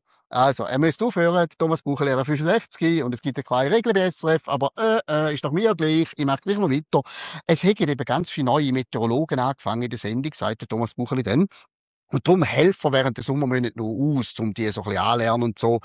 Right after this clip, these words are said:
Bleibt so ein bisschen zu fünfzig Prozent. Er will einfach nicht aufhören. Er will nicht von dem Dach oben runter. Er will,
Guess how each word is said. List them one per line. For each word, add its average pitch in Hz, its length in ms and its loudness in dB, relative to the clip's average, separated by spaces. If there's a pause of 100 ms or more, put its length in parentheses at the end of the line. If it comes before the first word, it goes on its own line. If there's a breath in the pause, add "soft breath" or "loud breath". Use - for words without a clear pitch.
(340 loud breath)
Bleibt 123 260 0
so 127 100 -4
ein - 20 2
bisschen 123 140 2
zu 110 100 -6
fünfzig 120 280 -2
Prozent. 123 440 -2
Er 120 80 0
will 131 120 4
einfach 123 160 2
nicht 120 140 0
aufhören. 104 460 0
Er 139 200 2
will 156 220 4
nicht 151 240 -2
von 156 100 -2
dem 131 140 2
Dach 131 300 -2
oben 135 180 -2
runter. 120 220 0
Er 139 180 -4
will, 170 160 0